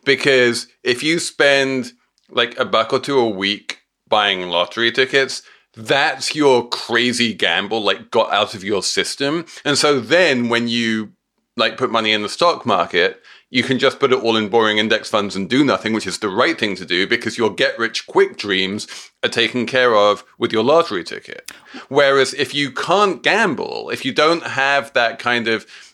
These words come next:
dopamine rush of being able to gamble on sports or go to the casino or something like that, then, you know, those kind of people who have that gamble in them wind up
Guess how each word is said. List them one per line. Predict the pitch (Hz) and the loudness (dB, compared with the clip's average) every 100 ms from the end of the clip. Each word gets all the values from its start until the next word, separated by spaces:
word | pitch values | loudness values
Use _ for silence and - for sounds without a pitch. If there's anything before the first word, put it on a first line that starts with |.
| _ - | _ -2
dopamine | 131 143 143 135 123 110 107 | 2 2 0 -2 0 0 2
rush | 104 98 110 | 2 0 -4
of | 92 | -2
being | 117 110 107 | 0 0 2
able | 107 104 | 0 -2
to | 101 | -4
gamble | - 104 110 104 | -2 -2 0 0
on | 95 | -2
sports | 90 - 127 123 120 | -4 0 2 2 -2
or | 95 | -2
go | 104 | 0
to | 101 95 | -2 -4
the | - | -8
casino | 92 - 143 135 123 | -8 -4 0 2 2
or | 104 | 2
something | 113 104 | 0 -4
like | 98 104 | -4 -2
that, | 113 - - - | -2 -4 -8 2
then, | 131 127 127 - _ - | 2 2 -4 -12 _ -2
you | 143 | 0
know, | 120 | 2
those | 127 170 180 | 4 2 2
kind | 170 156 127 | 0 0 -2
of | 123 | -4
people | 175 180 101 | -6 -4 -4
who | 107 | -4
have | 101 110 113 | -2 -2 0
that | 120 104 107 | 0 0 -4
gamble | 98 95 113 110 98 | -4 0 0 0 -2
in | - 92 110 | -4 -6 -4
them | 143 196 196 _ - _ | -4 -4 -10 _ -20 _
wind | 110 113 131 147 160 147 120 | -14 0 2 4 2 2 4
up | 135 104 - - | 4 4 2 -6